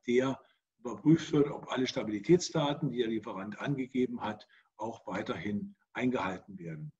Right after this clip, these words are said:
Daneben kann es sein, dass Produkte hier in Deutschland verpackt werden. Auch dazu haben wir Partner,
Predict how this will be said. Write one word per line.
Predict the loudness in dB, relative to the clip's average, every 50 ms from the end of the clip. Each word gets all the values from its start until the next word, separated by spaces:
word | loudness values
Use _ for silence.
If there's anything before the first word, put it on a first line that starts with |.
| _ _ -20 -20 -20 -20 -20 -20 _ _ _
Daneben | _ -8 -4 4 8 10 10 10 10 6 4
kann | 4 4 2 4 2
es | 0 -2 0
sein, | 0 0 0 0 0
dass | -2 -4 -2
Produkte | -6 -6 -2 -2 -4 -4 _ _ _ 2 4 4 4 0 -4 -8 _ _ _ _ _ _
hier | _ 0 2 2 2 2 0 -4 -12 -16
in | -12 -8
Deutschland | -4 -2 -2 -2 -2 -2 -4 -6
verpackt | -8 -10 -4 -4 -4 -4 -4 -4 0
werden. | 0 2 4 2 2 0
Auch | 0 -6
dazu | -4 -4 -4 -4 0 2 2 4 4
haben | 2 2 2 0
wir | 0 -2
Partner, | -2 -4 -4 -4 -4 -4 -4 -4 -2 -2 -4 -6